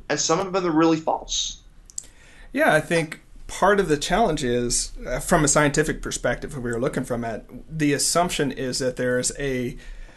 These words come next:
Speaker 2: replicable pattern that will fit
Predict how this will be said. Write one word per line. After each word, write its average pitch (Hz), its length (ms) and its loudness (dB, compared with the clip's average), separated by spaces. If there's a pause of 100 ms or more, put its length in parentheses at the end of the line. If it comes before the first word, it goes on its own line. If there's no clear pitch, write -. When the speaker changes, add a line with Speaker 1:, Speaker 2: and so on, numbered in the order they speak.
(400)
Speaker 2:
replicable 156 840 2
pattern 131 640 4
that 143 220 2
will 135 100 -2
fit - 640 0